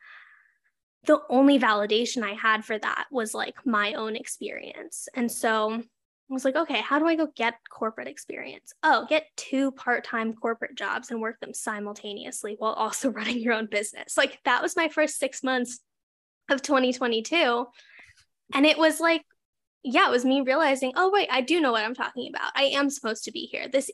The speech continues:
is the right role for me, and I'm good enough to do it on my own," 'cause I was already doing it on my own. So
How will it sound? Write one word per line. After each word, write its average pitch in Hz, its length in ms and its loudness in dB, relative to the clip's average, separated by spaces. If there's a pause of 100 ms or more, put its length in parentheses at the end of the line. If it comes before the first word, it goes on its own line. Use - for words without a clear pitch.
is 240 580 2
the 240 160 2
right 214 480 -2 (960)
role 226 460 4
for 226 300 -4
me, 240 600 0 (500)
and 262 100 0
I'm 254 160 2
good 247 200 4
enough 214 280 0
to - 140 -8
do 208 160 -4
it 202 100 -4
on 220 160 -4
my 233 140 -8
own," 220 220 -6
'cause - 120 -14
I 220 60 -6
was 226 80 -8
already 226 400 -4
doing - 240 -12
it - 120 -10
on - 140 -10
my - 240 -12
own. - 180 -18
So - 500 0